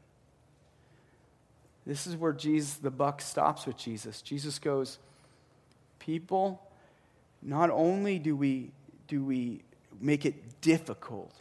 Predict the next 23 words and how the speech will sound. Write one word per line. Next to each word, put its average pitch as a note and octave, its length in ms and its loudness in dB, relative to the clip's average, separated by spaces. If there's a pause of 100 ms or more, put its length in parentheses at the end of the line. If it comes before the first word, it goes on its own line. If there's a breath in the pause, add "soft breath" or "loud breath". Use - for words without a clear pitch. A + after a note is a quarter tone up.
(120)
not D3+ 320 2
only F3 540 2 (220 loud breath)
do D#3+ 80 2
we D3 160 4
live D3+ 340 4
this D3 240 2 (320)
hypocrisy D#3 1120 -2 (240 soft breath)
in C#3 120 0
our C3+ 120 4
own C#3+ 240 4
life, D3 340 0 (280 loud breath)
but D#3+ 80 -2
we're D#3 120 0
making D#3 380 0
it D3+ 120 -2 (260)
difficult C#3+ 600 -4
for B2+ 180 -6
others." A#2+ 520 -8 (1600 loud breath)
Jesus C#3+ 340 -2
goes D3+ 260 4
on D3+ 320 4
and B2 180 0
he, B2 340 -4